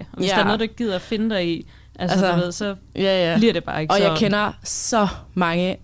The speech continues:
Speaker 2: al-, altså, alle mine veninder, de er virkelig sådan. Altså, der er det bare kvinden, der har skoene på derhjemme, og manden er under tøflen. Altså,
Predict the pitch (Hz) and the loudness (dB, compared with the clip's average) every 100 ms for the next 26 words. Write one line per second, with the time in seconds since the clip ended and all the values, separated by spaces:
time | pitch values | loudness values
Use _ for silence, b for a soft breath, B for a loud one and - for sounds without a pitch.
0 | - - - 190 214 - 220 233 214 175 | -8 -6 -4 -4 -2 -2 0 2 2 2
1 | 175 185 185 190 196 170 170 160 151 156 | 2 2 0 0 0 0 -2 -2 -2 0
2 | 143 139 175 190 202 190 165 175 165 175 | -2 -2 -2 0 0 0 2 2 2 0
3 | - 196 190 165 147 185 160 160 165 151 | -2 -2 0 0 -2 -2 -2 0 0 2
4 | 156 156 151 143 143 147 - 156 175 160 | 2 2 2 0 -2 -2 -4 -4 -4 -4
5 | 165 180 | -2 -2